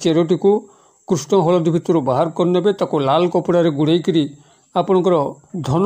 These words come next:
ପାଇଁକି ଯଦି ଆପଣ ଏହା କରୁଥାନ୍ତି, ତେବେ ଆପଣଙ୍କର ଧନ ବାକ୍ସରେ ରଖିବେ, ଦୋକାନର କ୍ୟାସ୍ ବକ୍ସରେ ରଖିବେ। ଆଉ ଯଦି ଅପୂର୍ଣ୍ଣ ଇଚ୍ଛା ପ୍ରାପ୍ତି ପାଇଁ, ପ୍ରେମ ପ୍ରଣୟ ବଶୀକରଣ ପାଇଁକି ଆପଣ କରୁଥାନ୍ତି, କି ରୋଗମୁକ୍ତି ପାଇଁ କରୁଥାନ୍ତି, କି ଋଣ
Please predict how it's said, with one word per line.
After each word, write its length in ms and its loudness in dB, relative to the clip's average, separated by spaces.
ପାଇଁକି 260 0
ଯଦି 200 2
ଆପଣ 220 0
ଏହା 160 2
କରୁଥାନ୍ତି, 600 0
ତେବେ 280 0
ଆପଣଙ୍କର 360 0
ଧନ 260 -6
ବାକ୍ସରେ 360 -2
ରଖିବେ, 380 0
ଦୋକାନର 500 0
କ୍ୟାସ୍ 280 -2
ବକ୍ସରେ 340 -2
ରଖିବେ। 380 0
ଆଉ 120 2
ଯଦି 240 2
ଅପୂର୍ଣ୍ଣ 480 0
ଇଚ୍ଛା 300 -2
ପ୍ରାପ୍ତି 360 -2
ପାଇଁ, 260 2
ପ୍ରେମ 300 0
ପ୍ରଣୟ 420 0
ବଶୀକରଣ 500 0
ପାଇଁକି 280 0
ଆପଣ 220 -2
କରୁଥାନ୍ତି, 680 0
କି 80 2
ରୋଗମୁକ୍ତି 600 2
ପାଇଁ 180 2
କରୁଥାନ୍ତି, 640 0
କି 160 2
ଋଣ 140 2